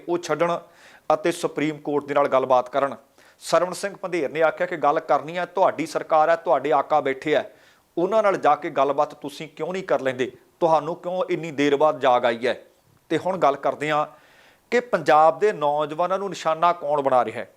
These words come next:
ਤੇ ਕੌਣ ਉਹਨਾਂ ਨੂੰ ਇੱਕ ਟੂਲ, ਇੱਕ ਸੰਦ ਦੇ ਵਜੋਂ ਵਰਤਣਾ ਚਾਹੁੰਦਾ ਹੈ, ਕਿਉਂਕਿ ਪੰਜਾਬ ਦੇ ਵਿੱਚ ਇੱਕ ਮਹੀਨੇ ਦੌਰਾਨ ਅੱਠ ਤੋਂ ਵੱਧ ਥਾਣਿਆਂ ਜਾਂ ਚੌਂਕੀਆਂ ਤੇ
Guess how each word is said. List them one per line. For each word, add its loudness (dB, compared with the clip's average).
ਤੇ 4
ਕੌਣ 2
ਉਹਨਾਂ 0
ਨੂੰ -2
ਇੱਕ -6
ਟੂਲ, -4
ਇੱਕ -2
ਸੰਦ 0
ਦੇ -2
ਵਜੋਂ -2
ਵਰਤਣਾ 0
ਚਾਹੁੰਦਾ 0
ਹੈ, -2
ਕਿਉਂਕਿ 2
ਪੰਜਾਬ 2
ਦੇ -4
ਵਿੱਚ -6
ਇੱਕ -12
ਮਹੀਨੇ -10
ਦੌਰਾਨ 0
ਅੱਠ 2
ਤੋਂ -2
ਵੱਧ 2
ਥਾਣਿਆਂ -2
ਜਾਂ 0
ਚੌਂਕੀਆਂ -4
ਤੇ 0